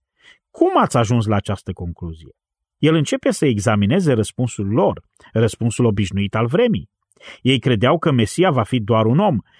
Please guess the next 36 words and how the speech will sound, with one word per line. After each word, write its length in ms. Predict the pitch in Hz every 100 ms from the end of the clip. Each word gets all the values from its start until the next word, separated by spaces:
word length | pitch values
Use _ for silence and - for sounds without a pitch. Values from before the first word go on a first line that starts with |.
| -
însă 320 | 131 123 117
cel 280 | - - 247
mai 180 | 269 139
bun 300 | 98 202 285
dintre 280 | 160 123 117
oameni, 320 | 233 214 104
cel 180 | 123 113
mai 160 | 113
nobil 360 | 117 226 294 135
dintre 280 | 113 104 107
oameni, 260 | 101 90 - -
cel 220 | - - 147
mai 220 | 143 139
înzestrat 560 | 120 135 - - 190
și 160 | - 143
binecuvântat 720 | 131 135 127 123 123 120 214
dintre 280 | 180 143 120
oameni. 560 | 117 107 95 85 76 _ _ _ _
Și 140 | -
vă 100 | 214
reamintesc 640 | 262 320 339 - 427 - -
din 200 | 123 123
nou 220 | 170 214
că 100 | -
întrebarea 460 | 117 117 107 127 117
fundamentală 800 | 123 107 104 98 143 151 120 - - -
a 80 | 120
creștinismului 880 | - 120 - 110 107 135 117 107 104
este 240 | 107 -
cu 160 | 107 101
privire 560 | 98 90 90 92 107 - - -
la 140 | - 139
natura 440 | 117 104 98 98
lui 140 | 107 98
Iisus 280 | - 90 -
Hristos. 460 | 120 - 196 -